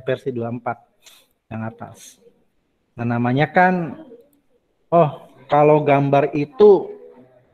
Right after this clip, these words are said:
nama gambar tuh kalau nggak salah nggak boleh pakai strip sama angka, kalau mau pakai garis underscore.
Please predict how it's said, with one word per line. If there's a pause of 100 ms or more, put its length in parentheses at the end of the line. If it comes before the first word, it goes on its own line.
(220)
nama
gambar
tuh
kalau
nggak
salah
nggak
boleh
pakai
strip
sama
angka, (240)
kalau
mau
pakai
garis
underscore.